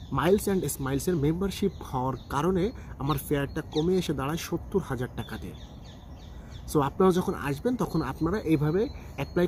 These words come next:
করবেন, তাহলে আপনাদের প্লেন ফেয়ারটা অনেক কমে আসবে। মোটামুটি যদি রাউন্ড ফিগার বলি, তাহলে বারো লাখ আর এই প্লেন ফেয়ার সত্তর হাজার, এই বারো লাখ সত্তর হাজার টাকা আমার নেট খরচ। এর পাশাপাশি শপিং বা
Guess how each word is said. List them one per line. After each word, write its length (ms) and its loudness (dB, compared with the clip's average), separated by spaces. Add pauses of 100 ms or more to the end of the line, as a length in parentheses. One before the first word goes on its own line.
করবেন, 260 4
তাহলে 360 2
আপনাদের 300 2
প্লেন 260 4
ফেয়ারটা 240 -2 (100)
অনেক 140 0 (100)
কমে 260 2
আসবে। 220 -8 (1120)
মোটামুটি 360 6
যদি 120 10
রাউন্ড 340 6
ফিগার 300 8
বলি, 220 6
তাহলে 260 2 (440)
বারো 240 4
লাখ 120 0 (140)
আর 160 0
এই 140 4
প্লেন 260 6
ফেয়ার 240 2
সত্তর 340 -2
হাজার, 180 0 (320)
এই 160 4
বারো 220 4
লাখ 160 6
সত্তর 280 0
হাজার 200 2
টাকা 240 -2
আমার 140 2 (100)
নেট 160 6 (120)
খরচ। 320 -6 (1080)
এর 140 6
পাশাপাশি 460 -2 (460)
শপিং 300 4 (180)
বা 120 4